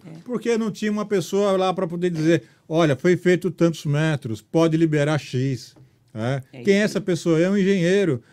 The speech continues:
Speaker 1: É.
Speaker 2: E quem é que faz a, a confecção do contrato, faz a releitura dele, coloca cláusulas de multa, sabe, procura as certidões? É a administradora?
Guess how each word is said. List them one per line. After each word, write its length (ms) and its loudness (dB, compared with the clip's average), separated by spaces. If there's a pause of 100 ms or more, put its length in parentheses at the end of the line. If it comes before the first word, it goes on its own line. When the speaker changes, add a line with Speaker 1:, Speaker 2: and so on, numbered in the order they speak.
Speaker 1:
É. 160 -4
Speaker 2:
E 60 0
quem 200 -2
é 60 -2
que 100 -12
faz 360 -2
a, 200 -4
a 40 -8
confecção 640 -4
do 80 -4
contrato, 680 -6
faz 220 -2
a 180 -2
releitura 800 0
dele, 360 0
coloca 500 -6 (140)
cláusulas 480 -2
de 100 -6
multa, 420 0 (300)
sabe, 200 -6 (140)
procura 540 4
as 180 -2
certidões? 680 0 (580)
É 100 -4
a 40 2
administradora? 840 0